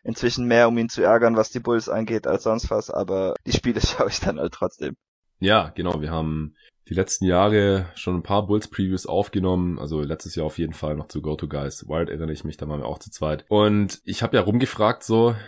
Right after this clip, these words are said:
Speaker 2: hier bei potenziellen Gästen, auf welche Teams sie Bock haben. Und ich glaub, zu den Bulls hat sich auch niemand gemeldet gehabt. Und deswegen habe ich dann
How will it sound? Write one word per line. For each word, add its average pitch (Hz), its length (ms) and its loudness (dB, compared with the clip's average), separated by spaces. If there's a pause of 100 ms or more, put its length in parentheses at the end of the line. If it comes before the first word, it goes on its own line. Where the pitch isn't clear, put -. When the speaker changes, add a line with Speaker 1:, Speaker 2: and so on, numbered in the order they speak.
Speaker 2:
hier 98 240 0
bei 90 280 2
potenziellen 90 800 -2
Gästen, 95 580 0
auf 80 240 -4
welche 92 160 -4
Teams 98 160 -8
sie - 80 -8
Bock - 180 -4
haben. 98 200 0
Und 80 60 -2
ich - 60 -12
glaub, - 160 -8
zu - 80 -10
den 80 140 -4
Bulls 80 240 -6
hat - 100 -16
sich - 140 -10
auch 62 80 -6
niemand 85 300 -2
gemeldet 80 360 -4
gehabt. 82 300 -6
Und - 80 -14
deswegen 78 320 -6
habe 76 80 -6
ich - 80 -14
dann 76 260 -8